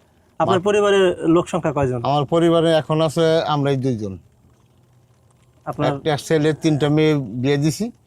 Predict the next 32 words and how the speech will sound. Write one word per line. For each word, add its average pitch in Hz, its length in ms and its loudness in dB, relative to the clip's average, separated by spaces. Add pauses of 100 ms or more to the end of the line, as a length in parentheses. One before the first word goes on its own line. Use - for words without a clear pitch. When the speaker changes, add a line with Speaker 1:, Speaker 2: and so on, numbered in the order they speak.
(160)
Speaker 2:
আর 120 120 -2
একটা 131 280 -2
ছেলে। 113 360 -4 (260)
Speaker 1:
আপনার 156 340 -4
ছেলে 180 320 2
কোথা 185 240 -2
থেকে 156 160 0
পড়াশোনা 139 320 -4
করছে? 127 240 -10 (180)
Speaker 2:
আমার 127 280 -4
ঢাকা 131 440 0
জগন্নাথ 139 440 -2
কলেজে। 104 300 -4 (180)
Speaker 1:
জগন্নাথ 196 400 0
ইউনিভার্সিটি? 165 640 -2
Speaker 2:
হ্যাঁ। 87 220 -6 (600)
Speaker 1:
জগন্নাথ 156 260 2
Speaker 2:
আমি 269 120 2
Speaker 1:
ইউনিভার্সিটি। 269 320 4
Speaker 2:
লেখাপড়া 247 180 2
জানি 233 260 2
না, 262 220 0
ওইটুকুই 190 400 2
জানি। 113 320 -2
Speaker 1:
আচ্ছা, 156 240 -4
যাই 160 160 0
তো, 147 80 -4
জগন্নাথ 151 440 0
ইউনিভার্সিটি 139 500 -2
থেকে 131 140 -2
পড়াশোনা 131 340 -4
করছে। 123 320 -10